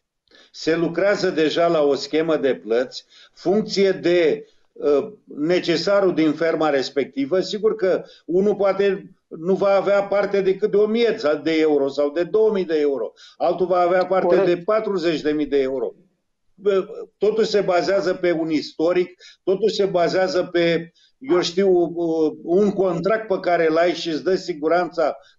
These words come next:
Speaker 1: că ceea ce faci, uh, duci până la capăt, e o, e o treabă destul de bună.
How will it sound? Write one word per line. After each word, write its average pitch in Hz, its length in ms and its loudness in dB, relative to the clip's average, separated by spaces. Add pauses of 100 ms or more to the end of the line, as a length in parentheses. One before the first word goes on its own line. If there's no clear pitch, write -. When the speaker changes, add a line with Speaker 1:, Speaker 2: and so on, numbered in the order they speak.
(100)
Speaker 1:
că 170 460 0 (1400)
ceea 180 260 -2
ce 180 180 0
faci, 190 760 -4
uh, 156 200 -6
duci 185 240 0
până 180 240 0
la 143 200 0
capăt, 175 480 0 (200)
e 185 200 -2
o, 202 460 4
e 202 80 4
o 202 220 4
treabă 202 360 0
destul 214 360 0
de 233 100 2
bună. 214 340 0